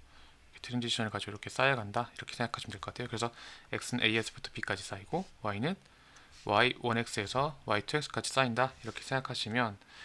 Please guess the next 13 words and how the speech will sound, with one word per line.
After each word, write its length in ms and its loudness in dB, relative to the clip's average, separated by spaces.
여기 180 4
있는 160 4
X와 300 2
Y를 340 2
각각 400 0
집어넣을 440 2
수 140 -6
있게 120 -8
됩니다. 260 -14
그래서 200 -2
X는 680 0
A부터 840 -2
X는 600 -6